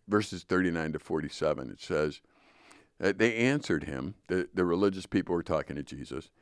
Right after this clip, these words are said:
and they answered him, "Abraham is our father." Jesus said to them, "If you are Abraham's children,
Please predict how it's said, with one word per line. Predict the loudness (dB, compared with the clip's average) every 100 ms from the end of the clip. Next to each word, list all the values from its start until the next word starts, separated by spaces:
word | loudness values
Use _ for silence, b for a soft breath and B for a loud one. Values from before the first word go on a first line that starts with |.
| B B B
and | 2
they | 4 4
answered | 2 0 -2
him, | 0 -2 0
"Abraham | 2 2 0 0
is | 0
our | -2
father." | 0 0 0 0 -4
Jesus | -6 -6 -6 -6
said | -2 -2 -2
to | -6
them, | -8 -8 -10 -14 -20 _ B B B B B
"If | -2 2
you | 4 6
are | 6
Abraham's | 4 2 0 -2 -4
children, | -6 -2 0 -2 -8